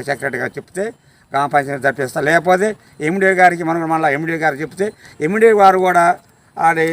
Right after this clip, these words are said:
తాగి పంపిస్తారు. లేదు ఇట్లా ఎవరికి ఇట్లా అనుకుంటే సింగరేణి జీఎం గారు చెప్తే ఒక మాట చెప్తారు మీరు చెప్తే సింగరేణి నెలకు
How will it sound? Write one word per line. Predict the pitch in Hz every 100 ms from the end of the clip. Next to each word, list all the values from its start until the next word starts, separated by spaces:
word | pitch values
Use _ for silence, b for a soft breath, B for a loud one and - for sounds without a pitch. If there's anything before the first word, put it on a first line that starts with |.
| 160 -
తాగి | 175 165 165
పంపిస్తారు. | 156 160 143
లేదు | 196 240 254 240 220
ఇట్లా | 208 196
ఎవరికి | 214 208 208
ఇట్లా | 196
అనుకుంటే | 190 190 202 247 240 b b -
సింగరేణి | 196 214 208 202 175
జీఎం | 185 185 180
గారు | 175 160
చెప్తే | 165 - 156
ఒక | 151
మాట | 160 147
చెప్తారు | 127 156 143 135
మీరు | 113 98 b b _
చెప్తే | - 180 190
సింగరేణి | 190 190 185
నెలకు | 175 185